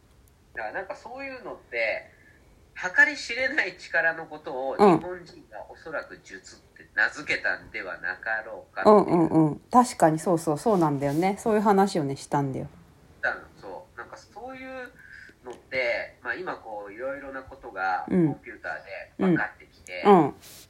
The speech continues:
Speaker 1: データも取れて、
Speaker 2: うん。
Speaker 1: こう、これが答えだっていうことは、
Speaker 2: うん。
Speaker 1: すごく正確に分かるようになってきたんだけど、
Speaker 2: うん。
Speaker 1: 故に、
Speaker 2: うん。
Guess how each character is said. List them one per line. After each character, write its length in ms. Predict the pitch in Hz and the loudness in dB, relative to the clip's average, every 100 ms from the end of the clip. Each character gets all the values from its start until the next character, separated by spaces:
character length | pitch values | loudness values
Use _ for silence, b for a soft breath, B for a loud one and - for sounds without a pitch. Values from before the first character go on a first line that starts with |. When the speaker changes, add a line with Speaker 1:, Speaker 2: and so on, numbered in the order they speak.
| _ | _
Speaker 1:
デ 200 | - - | -14 -4
ー 20 | |
タ 120 | 151 | -4
も 100 | 139 | -4
取 180 | 127 131 | -8 -8
れ 100 | 110 | -8
て、 280 | - 92 90 | -8 -8 -4
Speaker 2:
う 60 | 175 | 2
ん。 220 | 175 143 - _ _ _ _ _ - 113 - | 4 2 -2 _ _ _ _ _ -14 -14 -14
Speaker 1:
こ 340 | - 113 110 - | -12 -10 -10 -12
う、 60 | _ | _
こ 140 | - | -8
れ 100 | - | -2
が 140 | 208 208 | 0 0
答 340 | - - 214 | -2 0 2
え 60 | 180 | 2
だ 140 | 113 87 | -2 -4
っ 20 | - | -12
て 100 | 110 | -18
い 20 | |
う 40 | |
こ 120 | 107 | -18
と 160 | 92 92 | -16 -10
は、 260 | 98 92 - | -4 -4 0
Speaker 2:
う 100 | 190 160 | 2 2
ん。 60 | - | 0
Speaker 1:
す 100 | - | -10
ご 120 | - | -12
く 120 | - | -10
正 160 | - 127 | -10 -6
確 220 | - - | -8 -10
に 80 | 101 | -14
分 180 | 95 | -10
か 80 | 131 | -4
る 80 | 117 | -4
よ 60 | 90 | -4
う 20 | |
に 60 | |
な 100 | 95 | -10
っ 40 | 117 | -10
て 80 | 95 | -12
き 80 | - | -16
た 80 | 80 | -16
ん 60 | |
だ 100 | - | -16
け 80 | 69 | -16
ど、 100 | - | -2
Speaker 2:
う 80 | 147 | 4
ん。 240 | 185 143 - _ | 4 4 -2 _
Speaker 1:
故 380 | - 202 254 285 | -10 -6 -4 -4
に、 300 | - 262 - - | -6 -12 -8 0
Speaker 2:
う 60 | |
ん。 200 | 180 135 | 2 2